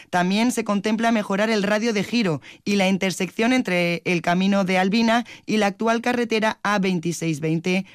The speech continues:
para mejorar la seguridad vial. John Nogales critica el cambio de opinión de la Junta Administrativa tras el cambio de gobierno y tras reunirse en septiembre y califica la actitud de la Junta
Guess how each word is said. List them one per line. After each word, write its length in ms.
para 220
mejorar 460
la 200
seguridad 520
vial. 380
John 180
Nogales 420
critica 480
el 80
cambio 320
de 100
opinión 400
de 80
la 120
Junta 280
Administrativa 840
tras 240
el 100
cambio 300
de 80
gobierno 560
y 140
tras 220
reunirse 500
en 80
septiembre 640
y 100
califica 520
la 80
actitud 380
de 100
la 120
Junta 480